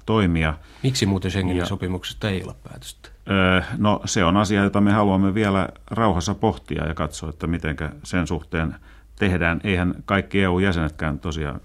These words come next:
Speaker 1: vielä ole siinä mukana. Mutta nyt kun tuli niin, niin kielteinen yleiskuva tästä, kun kuuntelin, mitä Väyrynen äsken sanoi, niin täytyy korostaa sitä, että esimerkiksi ei eta vielä tuonut suomalaisille opiskelijoille kaikkia oikeuksia.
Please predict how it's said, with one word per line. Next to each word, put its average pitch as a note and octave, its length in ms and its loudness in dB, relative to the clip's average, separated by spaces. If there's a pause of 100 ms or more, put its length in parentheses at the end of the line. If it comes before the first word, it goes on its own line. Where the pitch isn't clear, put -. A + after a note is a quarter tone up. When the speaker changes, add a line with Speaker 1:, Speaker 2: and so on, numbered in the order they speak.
(100)
Speaker 1:
vielä D#2 240 -2
ole D2+ 140 -6
siinä D#2+ 300 -10
mukana. D#2+ 300 -2
Mutta G2+ 280 2 (400)
nyt A2+ 160 -2
kun G#2+ 260 -2 (760)
tuli G#2 200 -2
niin, G#2+ 340 2
niin G#2 200 -2
kielteinen F#2+ 560 2
yleiskuva E2 600 0
tästä, D#2+ 300 -6
kun E2+ 200 -4 (120)
kuuntelin, F2 400 -4
mitä E2+ 280 -6 (120)
Väyrynen F2 280 0
äsken E2+ 200 -8
sanoi, G2 300 2
niin E2+ 160 -2
täytyy F2 260 -2
korostaa F#2+ 420 -2
sitä, F2 360 -4
että D#2+ 240 -6 (220)
esimerkiksi E2+ 400 -4
ei D#2 200 -2 (240)
eta G#2 360 0
vielä E2 340 0 (500)
tuonut F#2 240 -2
suomalaisille F2 580 -2
opiskelijoille F2+ 720 -6
kaikkia - 440 -8
oikeuksia. - 600 -12